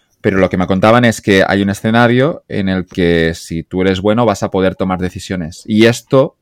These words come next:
en las democracias europeas estamos viendo ahora que hay mucho inútil tomando decisiones seguramente importantes.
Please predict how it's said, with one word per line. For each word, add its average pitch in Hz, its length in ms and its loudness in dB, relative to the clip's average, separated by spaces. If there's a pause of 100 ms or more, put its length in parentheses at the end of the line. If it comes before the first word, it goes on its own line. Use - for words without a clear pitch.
(140)
en 98 340 -2
las 87 220 -2
democracias 98 560 -4
europeas 110 440 0
estamos 95 280 -6
viendo 101 220 0
ahora 107 240 4
que 95 120 -4
hay 90 80 0
mucho 95 460 -4
inútil 117 580 0 (300)
tomando 92 380 -2
decisiones 98 400 -6
seguramente 90 360 -4
importantes. 87 720 -6